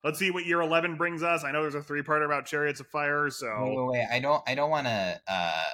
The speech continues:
Speaker 2: mess everything up. Was, was Alibis after, um,
Speaker 1: They left?
Speaker 2: Yeah.
Speaker 1: Yes.
Speaker 2: Okay, so maybe that was, 'cause I think they do bring up something with Buck very briefly.
Speaker 1: Well, right, but that's the problem.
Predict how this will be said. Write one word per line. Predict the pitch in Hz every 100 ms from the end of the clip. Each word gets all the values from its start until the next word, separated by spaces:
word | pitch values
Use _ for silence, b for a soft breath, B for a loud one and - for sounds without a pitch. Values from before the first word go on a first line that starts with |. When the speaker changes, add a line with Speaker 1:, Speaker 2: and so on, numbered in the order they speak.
| -
Speaker 2:
mess | 98 95
everything | 104 98 95 92
up. | 87 - -
Was, | 135 175 170 - _ _ _
was | 175 175 -
Alibis | 135 160 208 226 254 247 196 143 - 80
after, | 85 - 117 113 117 117 117 - _ _ _ - _ _ _ _ _ _ _ _ -
um, | 107 101 95 90
Speaker 1:
They | 123
left? | 113 135 - - _ _ _ _ _
Speaker 2:
Yeah. | 104 98 76 82 - _ _ _
Speaker 1:
Yes. | 131 123 104 - - - _ _ _ _ _ _
Speaker 2:
Okay, | 107 107 98 -
so | 113
maybe | 113 127 135
that | 113 101 90
was, | 95 92 87 85 98
'cause | 139
I | 135
think | 135 -
they | 113
do | 98 95
bring | 87 85 82
up | 71
something | 92 80 76
with | 65 -
Buck | 67 - - -
very | 87 - -
briefly. | 67 -
Speaker 1:
Well, | 202 - - _
right, | 196 165 -
but | 165
that's | 196 202
the | 185
problem. | 165 185 156 123